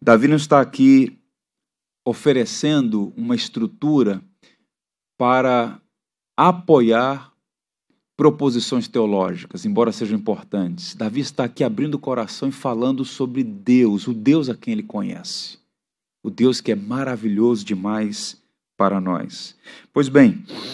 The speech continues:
esse salmo, ela te-, ele tem uma estrutura, em particular nos versos um a dezoito, uma espécie de arranjo didático bem instrutivo, que apresentam alguns atributos de Deus.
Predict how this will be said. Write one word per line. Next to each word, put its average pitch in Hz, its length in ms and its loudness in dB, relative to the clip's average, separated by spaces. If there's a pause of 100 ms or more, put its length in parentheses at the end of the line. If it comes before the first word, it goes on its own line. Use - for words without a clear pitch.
(340)
esse 165 220 2
salmo, 165 540 6
ela 135 160 4
te-, 139 160 -2
ele 139 180 4
tem 147 80 0
uma 139 100 2
estrutura, 131 680 2
em 104 60 4
particular 127 460 0
nos 113 180 -2
versos 110 340 -2
um 113 80 0
a 110 40 2
dezoito, 107 720 0 (760)
uma 104 100 -2
espécie 113 380 0
de 120 100 0
arranjo 110 500 4
didático 104 500 -2
bem 120 160 4
instrutivo, 120 840 0 (480)
que 156 100 0
apresentam 151 800 2
alguns 151 680 6
atributos 135 720 0
de 127 160 -2
Deus. 98 760 -4